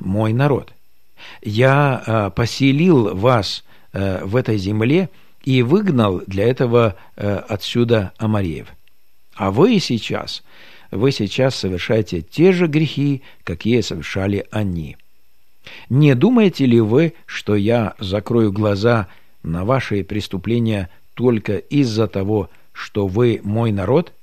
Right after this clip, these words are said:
Я придавлю вас, как давит колесница, нагруженная снопами". Друзья дорогие,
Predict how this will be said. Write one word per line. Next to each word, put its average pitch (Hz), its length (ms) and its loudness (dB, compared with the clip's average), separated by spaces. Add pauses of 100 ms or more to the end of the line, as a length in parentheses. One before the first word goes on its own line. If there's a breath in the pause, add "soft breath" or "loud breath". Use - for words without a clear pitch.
(840 loud breath)
Я 123 540 -2
придавлю 107 560 0
вас, 87 480 -8 (160)
как 71 280 -10
давит 131 360 0 (140)
колесница, 101 920 -4 (260 soft breath)
нагруженная 90 800 -6 (160)
снопами". - 640 -12 (1500 loud breath)
Друзья 170 320 2
дорогие, 107 520 0